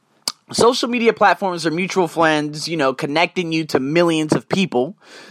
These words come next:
that share your interest in interior designing," right? So let's say you're an interior designer. Let's say you're a stylist. Or let's say you're a marketing director or this or that.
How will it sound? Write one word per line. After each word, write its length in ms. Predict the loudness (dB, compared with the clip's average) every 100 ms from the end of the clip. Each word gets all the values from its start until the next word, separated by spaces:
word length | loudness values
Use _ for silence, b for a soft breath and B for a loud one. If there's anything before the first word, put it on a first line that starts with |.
| 2
that 220 | 2 2
share 320 | 2 6 6
your 240 | 8 6 6
interest 400 | 0 -2 -2 2
in 140 | 0
interior 460 | 0 0 2 4 2
designing," 500 | 2 2 2 2 2
right? 260 | 4 4 2 0
So 160 | 4
let's 180 | 6 6
say 60 | 4
you're 180 | 4 4
an 80 |
interior 380 | 2 2 2 2
designer. 480 | 0 2 2 4 4
Let's 200 | 4 0
say 300 | 0 0 0 B -14 2
you're 180 | 6 6
a 60 |
stylist. 560 | 6 2 4 4 2 0
Or 20 |
let's 200 | 2 2
say 100 | 0
you're 240 | 0 4 6
a 100 | 6
marketing 460 | 4 2 0 0
director 440 | 2 4 2 2 2
or 60 |
this 280 | 6 4 4
or 80 | 4
that. 300 | 6 4